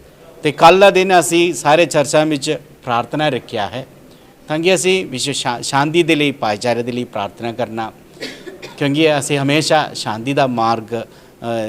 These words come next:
ਰਸਤੇ 'ਤੇ ਜਾਂਦੇ ਹਾਂ। ਤੇ ਪਰਸੋਂ ਅਸੀਂ ਸ਼ਹਿਰ ਦੇ ਵਿੱਚ ਇੱਕ ਕੈਂਡਲ ਮਾਰਚ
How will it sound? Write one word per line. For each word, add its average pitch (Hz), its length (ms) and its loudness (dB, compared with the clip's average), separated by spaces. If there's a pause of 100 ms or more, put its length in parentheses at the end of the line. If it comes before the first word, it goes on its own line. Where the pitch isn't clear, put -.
ਰਸਤੇ 117 300 -6
'ਤੇ 120 140 -10
ਜਾਂਦੇ 98 360 -12
ਹਾਂ। 92 140 -14 (680)
ਤੇ 127 100 0
ਪਰਸੋਂ 220 640 2 (220)
ਅਸੀਂ 156 320 0
ਸ਼ਹਿਰ 123 360 0
ਦੇ 127 140 -2
ਵਿੱਚ 120 380 -6 (320)
ਇੱਕ 123 160 -10
ਕੈਂਡਲ 160 460 -4
ਮਾਰਚ 110 520 -6